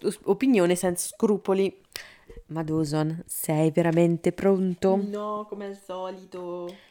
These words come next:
Speaker 1: E la prof dice, "Ok, non indorerò la pillola." Cito, "Credo che il tuo film sia del tutto privo di idee.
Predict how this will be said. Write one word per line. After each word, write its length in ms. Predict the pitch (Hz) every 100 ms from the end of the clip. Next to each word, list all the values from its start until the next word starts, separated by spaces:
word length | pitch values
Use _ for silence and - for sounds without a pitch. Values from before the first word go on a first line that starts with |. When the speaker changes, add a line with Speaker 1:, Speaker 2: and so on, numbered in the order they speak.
| _ _ _
Speaker 1:
E 80 | 381
la 120 | 262
prof 240 | 185 185
dice, 400 | 196 175 - 175 185
"Ok, 360 | - - 143 - _
non 220 | 320 302
indorerò 460 | 226 185 175 160 156
la 120 | 151
pillola." 520 | - 143 143 147 165 _ _ _ _ _ _ - - - _ _ -
Cito, 500 | - - 143 160 156 _ _ _ _ - - _
"Credo 280 | - 370 214
che 100 | 202
il 60 | 196
tuo 140 | 208
film 440 | 208 233 220 214 233 - _
sia 220 | - 233
del 220 | 214 226
tutto 260 | 220 262 269
privo 260 | - 311 214
di 120 | 175
idee. 400 | 160 156 165